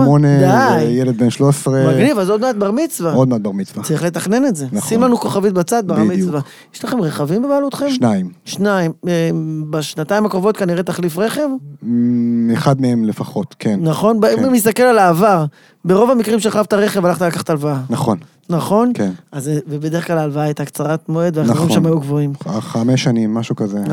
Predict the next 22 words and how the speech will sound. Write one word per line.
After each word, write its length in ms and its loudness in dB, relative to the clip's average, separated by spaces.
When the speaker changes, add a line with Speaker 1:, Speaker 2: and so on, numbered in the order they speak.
Speaker 1:
ארבע 120 6
שנים. 300 0
Speaker 2:
שים 280 -2
כוכבית 360 2
Speaker 1:
כן. 60 2
Speaker 2:
בצד, 300 2
אנחנו 240 0
גם 100 2
נדבר 300 0
על 80 2
זה, 80 0
איך 100 0
אנחנו 120 2
Speaker 1:
אוקיי. 100 -6
Speaker 2:
הולכים 180 -2
לשלב 440 0
את 80 -4
זה. 100 -6
אה, 300 0
אה, 160 -2
זה 220 -2
אחד. 260 -4